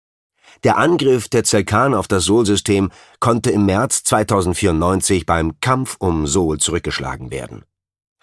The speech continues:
Das zelkanische Imperium versank in der Folge in einen Bürgerkrieg, der es auf absehbare Zeit als potenziellen Gegner neutralisieren würde. Doch zwei weitere Mächte waren auf die Geschehnisse rund um das Sol-System aufmerksam geworden.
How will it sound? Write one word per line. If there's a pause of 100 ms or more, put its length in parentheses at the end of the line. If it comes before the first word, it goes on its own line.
(140)
Das
zelkanische
Imperium
versank
in
der
Folge
in
einen
Bürgerkrieg, (300)
der
es
auf
absehbare
Zeit
als
potenziellen
Gegner
neutralisieren
würde. (1080)
Doch
zwei
weitere
Mächte
waren
auf
die
Geschehnisse
rund
um
das
Sol-System
aufmerksam
geworden.